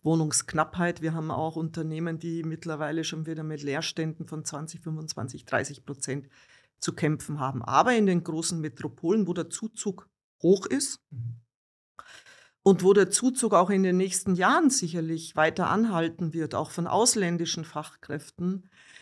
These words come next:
Speaker 1: da haben wir ein Knappheitsproblem. Und, ähm, das müssen wir lösen. Das werden wir wahrscheinlich nicht dieses Jahr lösen, auch nicht nächstes Jahr lösen, aber wir brauchen hier eine kontinuierliche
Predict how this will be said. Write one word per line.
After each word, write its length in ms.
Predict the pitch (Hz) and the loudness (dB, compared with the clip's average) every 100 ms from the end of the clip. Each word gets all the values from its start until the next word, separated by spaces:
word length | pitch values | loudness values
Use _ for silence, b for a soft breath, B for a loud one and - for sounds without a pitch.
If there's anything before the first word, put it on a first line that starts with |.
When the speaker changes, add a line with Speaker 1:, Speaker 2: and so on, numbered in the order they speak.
| B B - | B B 4
Speaker 1:
da 520 | 160 151 185 190 - | 6 8 6 2 -6
haben 500 | - - 143 180 175 | -10 -4 2 2 2
wir 380 | 180 196 190 - | 0 0 -2 -4
ein 240 | 190 190 | -2 -4
Knappheitsproblem. 1120 | 185 156 120 135 - - - 120 120 - - | -4 -4 -4 -6 -10 -10 -10 -14 -12 -10 -8
Und, 420 | 123 147 - - - | -6 -8 -10 -12 -6
ähm, 360 | 143 156 156 - | -4 -4 -6 -6
das 220 | 147 - | -2 0
müssen 380 | 160 180 202 170 | 0 0 0 0
wir 140 | 160 | 0
lösen. 640 | 139 135 165 226 226 330 381 _ _ b b b | -2 -2 -2 -2 -2 -4 -6 _ _ b b b
Das 180 | 156 160 | 0 4
werden 340 | 170 180 165 | 4 4 2
wir 520 | 175 175 170 165 - _ _ _ _ _ - | 2 0 0 -2 -4 _ _ _ _ _ -6
wahrscheinlich 460 | 156 156 170 175 160 | -2 2 4 2 -2
nicht 240 | 165 - | -8 -8
dieses 300 | 190 220 254 | -4 -2 -2
Jahr 160 | 240 233 | 2 2
lösen, 400 | 226 226 226 214 | 2 4 4 2
auch 160 | 135 165 | 0 -2
nicht 180 | 139 | -6
nächstes 520 | 156 165 185 - 220 - | -2 0 0 -2 -4 0
Jahr 180 | 196 | 2
lösen, 400 | 196 190 196 202 | 2 4 4 4
aber 200 | 175 170 | 2 -4
wir 160 | 165 165 | -4 -6
brauchen 600 | - 143 175 196 208 214 B B B _ - | 2 4 4 4 0 -2 B B B _ 0
hier 260 | 180 202 | 4 6
eine 240 | - 175 170 | 4 0 -2
kontinuierliche 1400 | - 180 175 175 165 160 185 208 220 214 196 190 196 | -2 -4 -2 -4 -4 -2 0 0 -2 -2 -2 0 -2